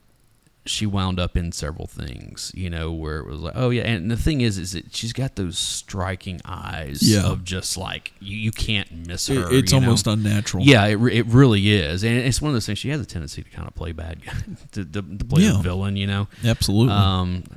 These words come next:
Speaker 1: what else was she? She was in The Hitchhiker. Hmm, you know what? Uh, The Stepfather Two.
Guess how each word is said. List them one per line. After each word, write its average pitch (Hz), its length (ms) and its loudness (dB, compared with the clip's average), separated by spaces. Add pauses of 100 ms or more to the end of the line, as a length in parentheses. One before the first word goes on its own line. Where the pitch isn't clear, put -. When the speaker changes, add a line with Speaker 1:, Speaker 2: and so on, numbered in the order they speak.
(160)
Speaker 1:
what 135 180 -6
else 90 260 -6
was - 100 -14
she? 82 240 -10
She - 160 -4
was 110 100 0
in 104 100 2
The 87 60 -2
Hitchhiker. 95 720 -4 (1900)
Hmm, 95 1160 -2 (300)
you 117 120 -2
know 123 180 4
what? 104 340 0
Uh, 87 160 -4
The 98 100 -8
Stepfather 95 540 -4
Two. 98 560 -6